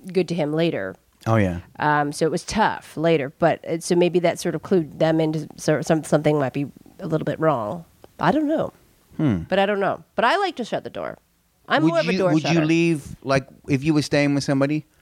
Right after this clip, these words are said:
Speaker 2: in that kind of instance, would you, like, how do you, like,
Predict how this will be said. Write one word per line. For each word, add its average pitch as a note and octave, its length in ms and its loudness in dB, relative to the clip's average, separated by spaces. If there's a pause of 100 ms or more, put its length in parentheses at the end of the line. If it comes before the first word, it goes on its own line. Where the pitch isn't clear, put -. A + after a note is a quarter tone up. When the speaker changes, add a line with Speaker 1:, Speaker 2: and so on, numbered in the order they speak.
(360)
Speaker 2:
in B2 180 2
that B2 200 2
kind B2 220 0
of A#2 40 -2
instance, C#3+ 440 -6 (100)
would G#2 260 -2
you, A#2 380 0
like, G2 380 -2 (180)
how G#3+ 160 0
do A3 80 -2
you, A#3 140 0
like, G3+ 260 -4